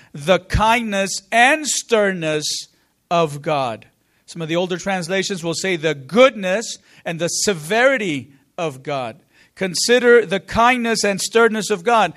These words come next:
Sternness to those who fail, but kindness to you, provided that you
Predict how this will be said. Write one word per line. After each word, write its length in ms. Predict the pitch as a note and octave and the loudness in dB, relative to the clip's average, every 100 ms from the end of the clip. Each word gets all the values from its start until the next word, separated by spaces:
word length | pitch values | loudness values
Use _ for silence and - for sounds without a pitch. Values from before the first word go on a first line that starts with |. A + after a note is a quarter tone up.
| - - | -12 -8
Sternness 640 | - - B3+ D#4 C#4 C4 | -2 4 6 6 4 2
to 180 | - A3 | 0 4
those 300 | A#3 A#3+ - | 6 6 4
who 180 | G#3+ F3+ | -4 -6
fail, 720 | - A#3 B3 F#3 E3 E3+ - - _ | -2 2 4 4 4 0 -6 -20 _
but 220 | E3 E3+ - | -2 -2 0
kindness 540 | G#3 A#3+ B3+ A3+ F#3 | 4 4 4 -2 -4
to 180 | - G#3 | -6 -6
you, 420 | F3+ A3+ A3+ E3+ | -4 -4 -2 -4
provided 480 | - E3+ F3+ F3 E3 | -6 -2 0 0 -4
that 180 | F3 D#3 | -6 -2
you 320 | F#3+ F#3 | 0 0